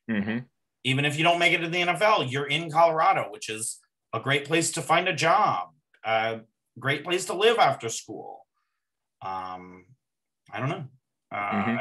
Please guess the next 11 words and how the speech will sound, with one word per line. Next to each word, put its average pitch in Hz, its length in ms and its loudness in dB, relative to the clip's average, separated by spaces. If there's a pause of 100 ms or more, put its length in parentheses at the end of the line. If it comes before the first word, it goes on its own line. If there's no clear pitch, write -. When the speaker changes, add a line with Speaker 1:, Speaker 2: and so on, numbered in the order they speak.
(160)
Speaker 2:
I, 120 140 -4 (100)
I, 170 300 4
I 214 160 6
can 214 200 -4
s-, - 240 -4
I, 185 220 6
I 190 220 6
also 240 360 4
share 175 240 0
your 147 160 -2
optimism. 135 680 -2